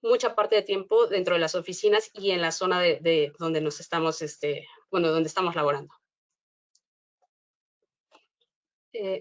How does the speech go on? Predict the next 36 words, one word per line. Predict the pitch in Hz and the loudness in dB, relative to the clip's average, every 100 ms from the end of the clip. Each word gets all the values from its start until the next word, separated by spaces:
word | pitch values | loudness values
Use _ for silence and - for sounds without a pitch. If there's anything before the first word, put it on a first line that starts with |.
| - | -2
otra | 247 285 | 0 2
característica | 285 220 - 214 214 233 226 | 2 0 2 2 2 -2 0
de | 214 | 4
los | 233 240 | 2 4
viajes | 277 226 226 | 2 2 2
son | 226 214 | 6 4
las | 208 | 6
líneas | 208 196 | 2 2
de | 190 | 0
deseo. | 196 208 247 233 202 - _ _ _ - | 0 2 4 2 2 -4 _ _ _ -2
En | 202 | 0
el | 196 | 2
caso | 220 - | 0 2
de | 226 | 4
las | 214 220 | 4 4
mujeres, | 220 233 220 220 | 2 4 4 4
podemos | 196 190 202 196 | 4 2 2 2
ver | 208 | 2
que | 190 202 | 2 0
los | 190 190 | 0 2
viajes | 208 208 202 | 2 2 -2
están | 175 202 | -4 0
un | 202 208 | 0 0
poco | 208 190 214 | -4 2 2
más | 208 202 | 2 2
concentrados | 214 208 247 247 247 226 254 - - - | 0 2 0 2 2 2 0 -8 -20 -16
y | - 233 | -10 0
que | 226 | 2
se | 220 | 2
dirigen | 185 190 202 214 | 2 0 0 0
hacia | 196 185 175 | 2 2 0
zonas | 214 208 208 | 2 2 2
vulnerables | 202 185 185 180 190 | 0 -2 0 0 -2
de | 190 | 0
la | 175 | -2
ciudad | 196 202 196 330 | 0 2 2 0